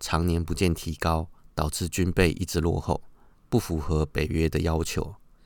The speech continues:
直到最近新上任的德国总理肖兹才宣布将提高军事预算到G D P的两个 percent，成为欧洲国家军事预算最高的国家。这很明显的体现出德国人的民族性，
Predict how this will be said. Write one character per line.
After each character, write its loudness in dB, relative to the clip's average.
直 0
到 4
最 6
近 2
新 0
上 4
任 4
的 0
德 0
国 2
总 0
理 -2
肖 0
兹 0
才 2
宣 2
布 2
将 4
提 -2
高 4
军 0
事 -2
预 0
算 2
到 4
G -4
D -2
P -6
的 0
两 -6
个 -6
percent， -2
成 4
为 6
欧 2
洲 4
国 -2
家 2
军 0
事 -2
预 -4
算 0
最 -2
高 2
的 0
国 -6
家。 -6
这 4
很 6
明 6
显 2
的 2
体 -8
现 2
出 0
德 0
国 0
人 -2
的 -2
民 -2
族 -4
性， -4